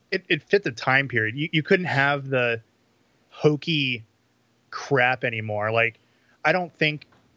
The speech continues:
the moviegoer of today is gonna buy, like, the Batmobile being, like, this, like,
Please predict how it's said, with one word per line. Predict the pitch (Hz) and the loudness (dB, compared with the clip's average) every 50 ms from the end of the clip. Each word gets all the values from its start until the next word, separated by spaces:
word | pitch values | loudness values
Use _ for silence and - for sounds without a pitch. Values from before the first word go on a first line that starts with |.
| _ _ - | _ _ -4
the | 135 135 123 | -4 -2 -2
moviegoer | 127 131 139 143 143 151 147 135 147 139 139 139 147 143 | 0 0 0 0 0 0 0 2 2 2 2 2 0 -2
of | - | -2
today | - - 107 120 117 117 127 131 139 139 | -4 -4 0 2 2 4 2 2 0 -2
is | 135 120 110 - | -4 -6 -4 -4
gonna | - 120 117 110 | -4 -2 -2 -4
buy, | 101 - 113 107 107 110 113 117 117 120 123 131 | -2 -2 0 0 2 2 2 2 2 0 0 0
like, | 120 110 110 110 - - _ _ _ _ _ _ _ _ _ _ _ _ _ _ _ _ | -2 -2 -2 -2 -6 -12 _ _ _ _ _ _ _ _ _ _ _ _ _ _ _ _
the | - 135 | -2 0
Batmobile | 107 127 123 131 - 147 131 127 131 131 131 127 127 117 | 2 2 0 0 0 -4 -4 -2 0 0 2 2 0 0
being, | 131 123 127 127 127 | -2 -2 -2 -2 -2
like, | 120 120 120 - | -2 -2 -2 -2
this, | 120 110 - - | -4 -2 0 0
like, | 117 113 | -2 -2